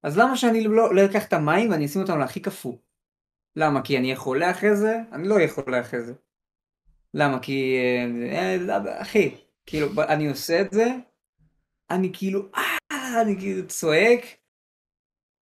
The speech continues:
ואז אני, ו-, ואז אני יוצא החוצה, ואני פשוט לא באזור הנוחות שלי יותר.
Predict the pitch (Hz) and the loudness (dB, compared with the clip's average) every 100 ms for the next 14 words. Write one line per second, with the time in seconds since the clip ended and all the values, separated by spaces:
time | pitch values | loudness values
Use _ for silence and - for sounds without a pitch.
0 | _ _ _ _ 165 160 180 196 196 160 | _ _ _ _ -6 0 2 4 2 2
1 | 151 - _ 156 165 170 165 160 185 185 | -2 -10 _ -4 -2 -2 -4 -2 -2 -2
2 | 151 - 170 165 170 165 208 220 214 _ | -4 -4 -4 -4 -6 -6 -4 -4 -8 _
3 | _ _ _ _ _ _ _ _ _ _ | _ _ _ _ _ _ _ _ _ _
4 | _ 143 139 135 131 131 127 123 _ _ | _ -8 -6 -6 -6 -4 -4 -6 _ _
5 | _ _ _ _ _ _ _ - 113 - | _ _ _ _ _ _ _ -18 -14 -8
6 | 185 190 196 - _ _ _ _ _ _ | -6 -6 -10 -20 _ _ _ _ _ _
7 | _ _ _ _ _ _ _ _ _ _ | _ _ _ _ _ _ _ _ _ _
8 | _ _ 156 156 190 156 135 120 120 120 | _ _ -4 2 2 2 0 -2 -4 -4
9 | 117 123 131 123 120 | -8 -12 -10 -10 -10